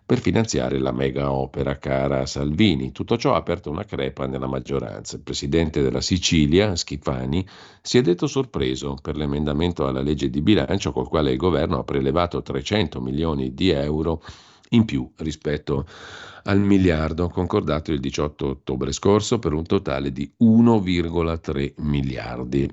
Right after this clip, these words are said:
E, e a Salvini Schifani ha chiesto di restituire le risorse sottratte, cioè la differenza di trecento milioni.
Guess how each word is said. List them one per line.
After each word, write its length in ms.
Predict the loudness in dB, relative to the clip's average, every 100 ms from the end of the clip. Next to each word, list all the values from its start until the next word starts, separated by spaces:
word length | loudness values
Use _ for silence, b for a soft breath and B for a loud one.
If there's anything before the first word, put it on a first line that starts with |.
| -2
E, 380 | 4 6 4 2
e 200 | 2 4
a 80 | 4
Salvini 600 | 4 4 4 4 4 2
Schifani 460 | -2 -6 -4 -2
ha 60 | -2
chiesto 300 | -4 -4 -4
di 120 | -2
restituire 720 | -4 -4 -4 0 2 4 2
le 120 | 0
risorse 720 | 0 -2 -2 0 0 0 0
sottratte, 760 | 2 0 0 0 0 -2 -2 0
cioè 180 | 0 -2
la 100 | 0
differenza 640 | 0 2 2 2 0 -2
di 260 | -2 -4 -6 _ -2
trecento 540 | -2 0 0 0 0
milioni. 520 | 2 2 2 2 -2